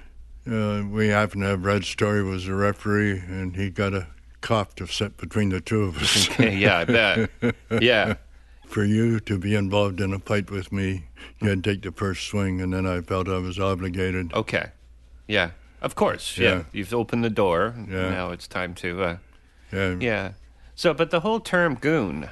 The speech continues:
Speaker 2: of, like, how did that, you
Speaker 1: Well,
Speaker 2: know
Speaker 1: a goon basically is where you,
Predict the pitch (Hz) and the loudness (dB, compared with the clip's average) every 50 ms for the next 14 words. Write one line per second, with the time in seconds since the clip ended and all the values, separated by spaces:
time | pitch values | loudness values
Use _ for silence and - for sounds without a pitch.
0 | - - - - - - 104 98 98 101 - - 82 101 110 110 - 147 147 151 | -16 -20 -20 -12 -8 -8 -6 -6 -8 -12 -14 -12 -10 -10 -8 -6 -6 -4 -4 -4
1 | 151 - 156 143 139 131 - - - - - - - - - 127 127 117 110 110 | -4 -2 0 0 0 0 -2 -6 -12 -18 -20 -20 -20 -16 -12 -6 -2 0 2 2
2 | 110 110 107 131 135 139 135 131 120 107 98 110 107 104 - - 104 98 98 95 | 2 2 2 2 4 4 4 2 2 2 2 2 2 2 0 -2 -2 0 0 -2
3 | 92 - - - 101 101 98 101 98 92 92 90 | -4 -4 -2 0 0 2 2 2 0 0 -2 -4